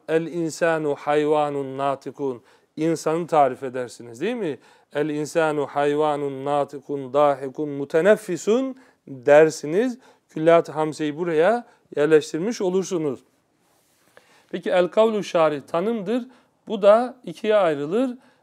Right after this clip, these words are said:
El haddu var rasmu. Had ve resim. Had de ikiye ayrılır. El haddu tammu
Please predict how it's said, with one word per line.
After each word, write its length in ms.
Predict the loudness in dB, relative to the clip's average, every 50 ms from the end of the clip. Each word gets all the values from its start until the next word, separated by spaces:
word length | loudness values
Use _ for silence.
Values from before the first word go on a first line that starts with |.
| _ _ _ _
El 180 | -2 -2 -2 -2
haddu 760 | 0 2 4 4 4 2 0 -2 0 2 2 2 0 -4 -6 -12 _ _ _ _ -2
var 240 | 2 2 2 2 2
rasmu. 680 | 0 -2 -2 -2 -4 -10 -14 -14 -12 -12 -14 -16 -18 _ _ _ _ _
Had 380 | _ 0 4 4 4 4 0 -6 -14 _ _ _ _ _ -2
ve 120 | -2 0
resim. 480 | 0 -2 -4 -6 -6 -8 -8 -8 -12 -16 _ _ _ _
Had 320 | 0 2 2 2 0 -2
de 100 | -6 -6
ikiye 280 | -6 -4 -2 2 2 4
ayrılır. 540 | 4 2 0 -2 -4 -4 -4 -4 -4 -6 -10 _ _ _ _ _
El 140 | -6 -6 -6
haddu 460 | -4 -2 -2 -2 -2 -2 -4 -10 -12 -10 _
tammu 720 | 0 2 2 4 2 2 0 -2 -2 -2 0 -2 -2 -4